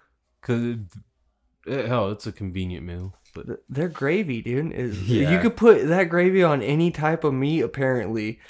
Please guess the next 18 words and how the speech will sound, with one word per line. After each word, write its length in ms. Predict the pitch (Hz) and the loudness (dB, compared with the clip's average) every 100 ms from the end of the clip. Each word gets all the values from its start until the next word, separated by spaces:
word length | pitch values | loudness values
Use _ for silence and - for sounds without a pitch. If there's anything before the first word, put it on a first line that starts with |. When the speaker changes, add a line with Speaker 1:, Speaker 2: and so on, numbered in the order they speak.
| - - _ - | -20 -20 _ -2
Speaker 2:
Like, 240 | 135 123 | 0 0
who 320 | 113 147 196 254 | -2 0 2 6
knows 280 | 208 202 | 6 4
what 240 | 143 127 - | 2 0 0
their 180 | 147 139 | -2 0
Salisbury 500 | 143 139 135 131 123 | -2 -2 -2 -2 -4
steak 260 | - 117 | -6 -8
truly 360 | - 131 101 107 | -4 -4 -4 -2
is? 260 | 117 98 - _ _ _ _ - | -4 -4 -10 _ _ _ _ -12
But 160 | 120 | -8
it 120 | 98 120 | -6 -4
don't 220 | 127 110 | -6 -6
matter 340 | 117 131 113 | -6 -6 -8
once 260 | 113 117 - | -8 -10 -8
you 100 | 110 | -6
eat 220 | 110 104 | -6 -6
that 200 | 104 90 | -12 -12
gravy. 480 | - 104 101 104 | -12 -12 -12 -14